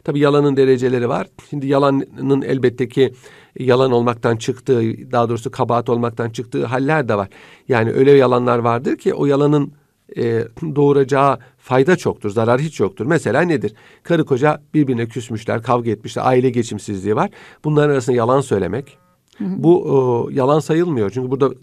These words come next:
Speaker 1: maksat evliliği kurtarmaktır. Veya iki, e, arkadaş birbirine küsmüşler. "Ya geçen se-, onun yanından geldim, seni övüyordu. O, o da ona, 'Ay çok pişman,' halbuki öyle değil."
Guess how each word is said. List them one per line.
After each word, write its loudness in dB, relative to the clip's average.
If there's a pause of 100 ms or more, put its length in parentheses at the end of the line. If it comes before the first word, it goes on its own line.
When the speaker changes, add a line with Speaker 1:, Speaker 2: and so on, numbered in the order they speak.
Speaker 1:
maksat -4
evliliği -2
kurtarmaktır. -6 (420)
Veya 0
iki, -6 (200)
e, -2 (300)
arkadaş -4
birbirine -2
küsmüşler. -6 (480)
"Ya 4
geçen 0
se-, -6
onun -2
yanından 0
geldim, -2
seni 0
övüyordu. -2
O, -2
o -2
da 2
ona, -2
'Ay 0
çok -4
pişman,' -4
halbuki -2
öyle 2
değil." -4